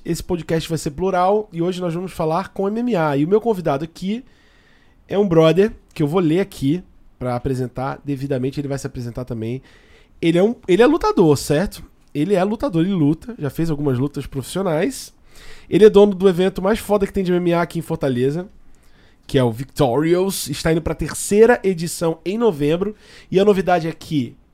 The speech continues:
a minha agência Vai Pra Marte está apoiando o evento. Ou seja, nós estaremos lá filmando o evento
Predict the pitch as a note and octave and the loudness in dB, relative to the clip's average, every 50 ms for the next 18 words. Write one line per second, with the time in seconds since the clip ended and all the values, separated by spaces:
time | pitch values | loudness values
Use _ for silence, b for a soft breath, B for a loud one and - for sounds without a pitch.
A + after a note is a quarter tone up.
0 | _ - _ _ _ _ - B2 B2+ D3+ G3 A3 A3 F#3+ B2+ C3+ D3+ E3+ F#3+ F#3 | _ -20 _ _ _ _ -10 -8 -8 -6 -4 -2 -2 -2 -2 -4 -6 -6 -8 -8
1 | - - G3 G3 G#3 b b b b b b b b - B2+ D#3 - - D#3 D#3 | -8 -10 -10 -10 -10 b b b b b b b b -4 -2 -2 -2 0 -2 -2
2 | D3 C#3+ D#3 F3 E3+ - - C#3+ - - F3 F3+ G3+ G3 G#3+ G#3 F#3+ F3 F#3+ G#3+ | -2 -2 -4 -4 -6 -8 -10 -12 -10 -8 -6 -6 -4 0 0 0 2 2 2 2
3 | G#3+ F#3 D3 B2 A2 G#2+ F#2+ - - B2 - - - - G#2+ B2 C3+ C3 B2+ - | 2 2 2 0 -2 -6 -10 -10 -12 -14 -12 -12 -14 -14 -14 -14 -14 -14 -14 -12
4 | - C3+ C#3+ E3+ F#3+ F3 C#3 C#3+ D3 D3+ F#3+ G#3 - - G#3 F3+ D3+ D3+ F3 G#3+ | -12 -10 -10 -10 -8 -8 -8 -6 -6 -8 -8 -10 -12 -10 -10 -8 -4 -2 -2 -2
5 | A#3+ A#3 G3+ D#3+ C3 C#3 C#3+ F3 G3+ G3+ - | -2 -2 -4 -2 -2 -2 -2 -2 -4 -8 -10